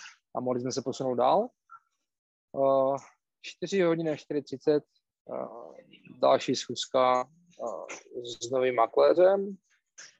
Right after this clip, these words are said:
Čtyři třicet až pět třicet kouknu, to je hodina, kouknu na, na e-mail, to je vlastně už na konci dne, abych věděl, a, co se děje. Já mám ale tři lidi, kteří mi ten e-mail skenujou, pokud tam je něco důležitého, třeba prodej nebo nákup, tak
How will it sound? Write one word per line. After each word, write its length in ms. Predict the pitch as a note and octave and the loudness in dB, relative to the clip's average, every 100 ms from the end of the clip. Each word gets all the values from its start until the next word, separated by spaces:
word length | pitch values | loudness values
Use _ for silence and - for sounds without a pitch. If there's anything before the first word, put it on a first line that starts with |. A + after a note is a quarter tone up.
| _ - | _ -16
Čtyři 300 | - D#3 D3+ | -2 2 2
třicet 220 | D3+ C#3+ | 2 2
až 120 | C#3 | 2
pět 160 | - C#3+ | 2 -2
třicet 320 | - - C3+ _ | -2 -6 -6 _
kouknu, 480 | C3+ B2 C3 C3 B2+ | 0 0 -4 -6 -2
to 60 | B2 | 0
je 60 | |
hodina, 460 | B2 B2 B2 B2 B2 _ | 2 2 2 2 0 _
kouknu 320 | B2+ - B2 | -4 -4 -4
na, 280 | B2 A#2 A2+ | 0 0 0
na 220 | B2 A#2+ C3 | -4 -4 -4
e-mail, 300 | B2+ C3 B2 | -2 -2 -2
to 80 | |
je 40 | B2+ | -2
vlastně 300 | B2 - A#2+ | -2 -4 -6
už 60 | |
na 80 | B2 | -6
konci 300 | B2 B2 - | -6 -8 -8
dne, 240 | A#2+ B2+ C#3+ C3+ | -2 -2 -2 -4
abych 160 | A#2 | -2
věděl, 400 | A#2 A#2+ B2 A#2+ B2 - - _ - - _ B2 | 0 4 4 4 2 -8 -20 _ -20 -20 _ -2
a, 120 | A#2+ | -2
co 140 | B2+ | -2
se 140 | - A#2 | 0 2
děje. 340 | A#2+ C3+ F3 G3 _ - - _ _ _ _ E3 | 4 6 4 2 _ -20 -20 _ _ _ _ 0
Já 120 | C#3 | 4
mám 180 | C#3 C3 | 4 4
ale 160 | B2+ | 0
tři 220 | A#2+ - C3 | 0 -4 -2
lidi, 200 | B2 B2 | -2 -4
kteří 320 | B2+ B2 B2 | -4 -2 -4
mi 340 | A#2+ A#2 A#2 - _ | -6 -10 -12 -18 _
ten 140 | B2+ C3+ | -6 -4
e-mail 280 | C3+ C3 | -2 0
skenujou, 540 | A#2 - C3 C3 C3 B2+ | 0 0 0 0 0 -2
pokud 200 | - - | -4 -4
tam 140 | C3+ | -2
je 60 | C3+ | -4
něco 160 | B2 | -6
důležitého, 560 | B2 B2+ A#2+ - C3 C3+ | -4 -2 -2 -2 -2 -2
třeba 380 | B2 A#2+ B2 A#2 | -4 -4 -2 -2
prodej 540 | - B2+ C3 C3 C3 _ _ _ _ - | -4 -2 0 0 -2 _ _ _ _ -18
nebo 180 | B2 B2 | -12 -6
nákup, 380 | A#2 B2 C3+ B2+ - | -6 -6 _ _ -20
tak 140 | - | -20